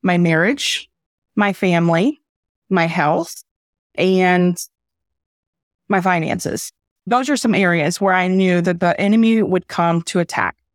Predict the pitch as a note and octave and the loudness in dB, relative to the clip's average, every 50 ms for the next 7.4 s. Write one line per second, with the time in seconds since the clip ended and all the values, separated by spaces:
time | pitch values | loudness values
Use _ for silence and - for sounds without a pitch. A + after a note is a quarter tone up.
0 | _ _ _ F#3 F#3 F#3 G#3 B3 C#4 C#4 - - - C4+ C#4+ C4+ B3+ B3 - - | _ _ _ -2 0 2 2 2 2 0 -2 -4 -2 0 2 2 2 2 0 0
1 | G#3+ G3+ G#3+ A3+ A#3+ A#3 F#3+ F3+ G#3+ F#3+ E3 C3+ A#2+ C3 B2+ F3+ - - _ _ | 0 2 2 0 0 -2 -2 0 0 0 0 0 0 -2 -2 -2 -4 -8 _ _
2 | _ _ _ _ - B3+ G#3+ G3 G3+ F3+ E3+ F3 - - A#3 G#3 G#3 A#3 B3 B3+ | _ _ _ _ -2 -2 0 2 0 0 0 -2 -2 0 0 2 2 2 0 -2
3 | - - G3+ G3 F#3+ - _ - F3 - - C#3+ - _ _ _ _ _ - A#3 | -2 -2 -2 -2 -4 -6 _ -6 -4 -4 -4 -4 -8 _ _ _ _ _ -4 -2
4 | - A#3 A3+ G#3+ G3+ G#3 A3 A3 G#3+ G#3+ A3 A#3+ C4 D4+ F#4 G4+ G#4+ - C#4+ B3+ | 0 -2 -2 0 0 2 2 4 4 4 4 4 4 4 4 2 2 2 2 0
5 | A3+ G#3+ G3+ G#3+ G#3 G3+ G#3 G3+ F#3 - F#3+ F#3 F3 - - A3+ G#3 G3+ G3 F3+ | 0 0 0 0 2 2 0 0 0 0 0 0 -2 -2 -2 0 0 0 0 0
6 | F3+ F#3+ F#3+ A3+ A3 G3 G3 G#3 - - C#4+ D4 D4 D#4 D#4 D#4 D#4+ B3+ C4 B3 | 0 0 2 2 2 0 0 -2 -2 0 2 2 4 4 4 2 2 2 0 -2
7 | A3 - - A3 F#3+ - - | -2 -2 -2 -2 0 0 -2